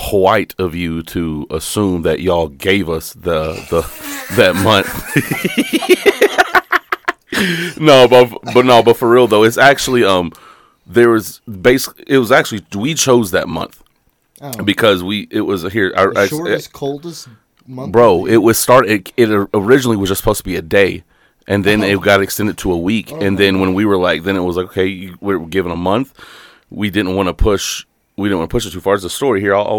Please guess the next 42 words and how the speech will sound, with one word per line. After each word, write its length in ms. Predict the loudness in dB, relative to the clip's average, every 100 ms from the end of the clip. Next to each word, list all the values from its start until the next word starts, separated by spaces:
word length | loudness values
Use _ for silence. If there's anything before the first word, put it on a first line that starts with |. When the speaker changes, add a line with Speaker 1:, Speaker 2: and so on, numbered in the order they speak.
| -4
Speaker 1:
I'll, 60 | -2
I'll, 260 | -4 -4 _ -18
here. 160 | -12 -10
You 120 | -10
know 80 | -10
what? 160 | -10 -10
I 40 | -8
got 140 | -8
a 40 |
computer 280 | -8 -10 -10
in 40 | -10
front 140 | -12
of 60 | -12
me. 120 | -14 _ _ _ _ -20 _ _
Um, 440 | -8 -6 -8 -10 -4
but 160 | -2
it's 100 | -2 -4
an, 160 | -6 -2
yeah, 220 | -2 -2
it's 120 | -2
like 140 | -2 -2
there 180 | -2 0
was 140 | 0
an 80 | 0
organization 640 | 0 2 0 0 -4 -4
before 360 | -6 -6 -2 0
the 100 | 0
N 80 | -2
double 180 | -2 -2
A 60 | -6
C 140 | -8
P. 200 | -8 -8
It 40 | -6
basically 320 | -6 -8 -18
turned 260 | -8 -6 -6
into 120 | -8
the 80 | -8
N 100 | -6
double 180 | -6 -6
A 80 | -10
C 140 | -12
P, 240 | -12 -14